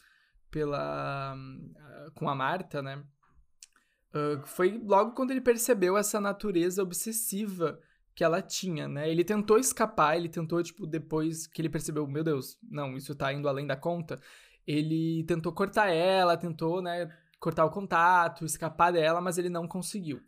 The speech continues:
né? E tanto que ela perseguiu ele ali por quatro anos e meio. E aí, quando ele finalmente foi na polícia, é, denunciar o caso, eles acharam difícil de acreditar que ele tava sendo ameaçado por uma mulher, em primeiro lugar.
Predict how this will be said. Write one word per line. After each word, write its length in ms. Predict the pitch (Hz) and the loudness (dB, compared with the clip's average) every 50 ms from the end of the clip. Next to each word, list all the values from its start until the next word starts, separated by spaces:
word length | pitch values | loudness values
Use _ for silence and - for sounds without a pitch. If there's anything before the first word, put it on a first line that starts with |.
| _ _ - - _ _ _ - | _ _ -20 -20 _ _ _ -6
né? 180 | 139 143 147 | -4 -2 -2
E 120 | 151 147 143 | -2 -2 -2
tanto 260 | 139 151 151 143 - | -2 -4 -4 -4 -2
que 80 | - | -2
ela 120 | 165 165 165 | 0 0 0
perseguiu 480 | 165 175 160 - - 160 147 156 156 165 | -2 -2 -4 -4 -6 -4 -2 -2 0 0
ele 120 | 160 160 156 | 0 -2 -2
ali 100 | 151 143 | -4 -6
por 180 | 139 156 160 - | -6 -8 -10 -6
quatro 300 | - 143 139 139 - 156 | -4 -4 -4 -4 -6 -8
anos 220 | 147 151 147 151 | -8 -6 -8 -8
e 40 | 180 | -8
meio. 240 | 185 143 123 - - - - - _ - | -8 -8 -10 -12 -14 -18 -20 -20 _ 2
E 60 | 185 | 2
aí, 60 | 190 202 | 2 4
quando 160 | 226 233 220 | 4 4 4
ele 120 | 214 220 | 4 2
finalmente 400 | 214 233 269 330 277 208 202 - - | 0 -4 -6 -4 -4 -4 -6 -4 -6
foi 80 | 208 | -4
na 100 | 185 175 | -4 -4
polícia, 720 | 170 - 165 156 151 160 190 185 - - 170 151 143 - - - | -4 -4 -6 -4 -4 -6 -6 -8 -6 -4 -2 -2 -2 -4 -6 -6
é, 540 | 151 143 139 135 135 135 131 131 131 127 127 | -6 -4 -4 -4 -6 -8 -10 -10 -12 -12 -12
denunciar 640 | 131 135 139 147 156 151 156 - - 143 135 151 165 | -12 -10 -8 -8 -8 -6 -8 -6 -4 -2 0 0 -2
o 60 | 151 | -4
caso, 580 | - - 147 139 151 180 190 180 190 139 - - _ _ _ _ _ - | -4 -2 0 0 0 0 -2 -4 -8 -12 -14 -14 _ _ _ _ _ -2
eles 240 | 180 196 196 208 220 | -2 0 0 2 0
acharam 360 | 240 220 - 202 202 208 214 | 0 2 2 2 2 2 0
difícil 440 | 208 233 226 - 190 208 240 - 180 | -2 -4 -6 -6 -6 -6 -6 -6 -2
de 60 | 185 | -4
acreditar 520 | 196 190 185 175 165 - - 151 139 135 165 | -4 -4 -4 -8 -8 -4 -2 0 0 0 -2
que 120 | - - 165 | -4 -6 -6
ele 80 | 160 | -4
tava 180 | 160 160 147 147 | -2 -4 -4 -4
sendo 180 | 143 165 151 | -6 -4 -4
ameaçado 480 | 147 147 147 151 143 - - 139 135 143 | -4 -4 -4 -6 -6 -4 -4 -4 -4 -4
por 120 | 139 151 147 | -4 -4 -4
uma 120 | 147 143 | -4 -4
mulher, 480 | 147 156 160 151 135 127 131 135 - _ _ - | -4 -4 -2 -2 -2 -2 -2 -6 -8 _ _ -8
em 100 | 156 139 | -8 -8
primeiro 320 | 147 - 135 135 131 143 131 | -6 -8 -10 -10 -10 -10 -10
lugar. 360 | 131 127 127 127 135 - | -10 -8 -8 -8 -8 -10